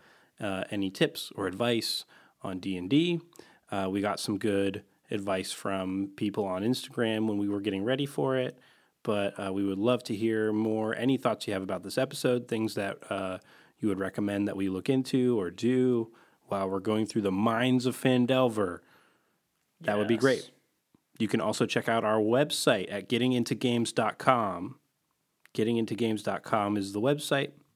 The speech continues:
Speaker 1: that will take you to our Deadbird website, deadbird dot R I P. But getting into games dot com will work.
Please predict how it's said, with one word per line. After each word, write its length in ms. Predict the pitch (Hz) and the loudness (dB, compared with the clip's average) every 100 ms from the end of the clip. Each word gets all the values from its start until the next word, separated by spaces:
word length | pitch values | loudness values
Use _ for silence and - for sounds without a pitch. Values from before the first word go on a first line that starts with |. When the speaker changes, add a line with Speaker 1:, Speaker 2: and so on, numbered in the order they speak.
| _ _ | _ _
Speaker 1:
that 140 | 104 90 | -4 -2
will 80 | 92 | -2
take 260 | 113 104 | -2 -2
you 60 | 101 | -8
to 540 | - 110 98 95 92 - _ _ _ _ _ _ _ _ _ _ _ _ | -4 -2 0 -2 -4 -10 _ _ _ _ _ _ _ _ _ _ _ _
our 640 | 95 92 92 92 92 90 - _ _ _ - | -4 -2 -2 -4 -4 -6 -10 _ _ _ -2
Deadbird 580 | 104 95 101 98 95 - _ _ _ _ - | -2 0 -2 -2 -4 -12 _ _ _ _ -10
website, 400 | 92 - - - - _ _ _ _ - | -8 -6 -8 -8 -14 _ _ _ _ -6
deadbird 420 | 101 90 92 90 | -6 -4 -6 -4
dot 220 | 95 90 | -6 -6
R 140 | 87 85 | -6 -8
I 80 | 85 | -8
P. 240 | - - - - | -10 -12 -14 -10
But 120 | 104 | -2
getting 200 | 110 110 | 0 0
into 140 | 104 | 0
games 220 | 104 95 95 | -2 -6 -6
dot 160 | 95 | -6
com 220 | 95 90 87 | -6 -8 -6
will 120 | 87 | -6
work. 320 | 87 - | -8 -12